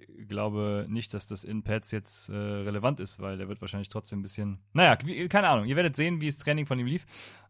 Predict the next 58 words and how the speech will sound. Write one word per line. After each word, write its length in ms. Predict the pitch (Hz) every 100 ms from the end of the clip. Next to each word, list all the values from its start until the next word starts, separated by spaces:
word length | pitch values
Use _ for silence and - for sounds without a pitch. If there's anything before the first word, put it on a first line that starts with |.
| -
Ähm, 560 | 127 123 123 120 117 - 123
genau, 220 | 190 123
er 120 | 117
ist 100 | -
beim 140 | 139
Training 440 | - 117 170 220 -
und 200 | - 123
Dalvin 240 | 120 117 113
Cook 280 | 160 180 110
wird 240 | 135 -
erst 460 | 120 127 120 - - _ _
weiß 160 | 120 143
ich 60 | 104
nicht, 180 | 95 107
in 80 |
einer 200 | 110 120
Woche 180 | 113 143
oder 120 | 175
so 120 | 143 151
in 140 | 139
Tra-, 140 | - -
ins 140 | 123
Training 280 | - 120 92
einsteigen, 500 | 120 143 160 160 131
weil 160 | 123 -
er 100 | 110
ja 200 | 107 110
auch 220 | - 262 -
verletzt 400 | - 92 - -
war. 160 | -
Also, 160 | 123 123 - - -
wenn's 200 | 143 -
jetzt 160 | 151
zum 80 | -
Beispiel 220 | 127 -
andersrum 420 | - 208 - 113 107
gewesen 300 | 104 101 95
wäre, 100 | 101
ne, 80 |
Sieg 260 | 101 123 180
geht 140 | 139
zu 100 | -
den 120 | 120 107
Jets 300 | 147 185 98
und 220 | 117 107
Cook 240 | - 180 -
für, 260 | - 135
zu 120 | - 127
den 140 | 123
Patriots, 380 | 185 - 113 -
dann 360 | 101 101 101 -
hätte 160 | 131
ich 60 | 165
das 160 | 143
vielleicht 260 | - 120 143
noch 80 | 143
verstanden. 440 | 113 - 143 104
Aber 180 | 101 101